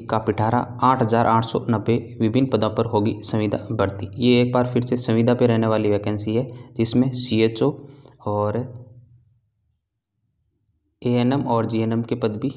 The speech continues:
रहने वाले हैं। तो अब आगे आपको बता देते हैं फ्रेंड्स,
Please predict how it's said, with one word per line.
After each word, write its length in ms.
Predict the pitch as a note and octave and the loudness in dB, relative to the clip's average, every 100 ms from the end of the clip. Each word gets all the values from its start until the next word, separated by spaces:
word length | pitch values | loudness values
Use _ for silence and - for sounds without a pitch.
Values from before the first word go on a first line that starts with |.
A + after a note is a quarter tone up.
| - | -4
रहने 380 | G#2+ G#2+ A#2+ - | -4 -2 -2 -2
वाले 280 | A2 G#2+ G2+ | 0 2 0
हैं। 180 | G2 F#2 - - - - - | -2 -6 -10 -14 -18 -8 0
तो 60 | |
अब 60 | A#2 | 4
आगे 200 | A#2+ C3+ | 4 4
आपको 320 | B2 B2+ A#2 | 4 2 0
बता 160 | - A#2 | 0 0
देते 180 | G#2+ G#2+ | 0 -2
हैं 80 | |
फ्रेंड्स, 320 | A2+ A2 A2 | -2 -4 -4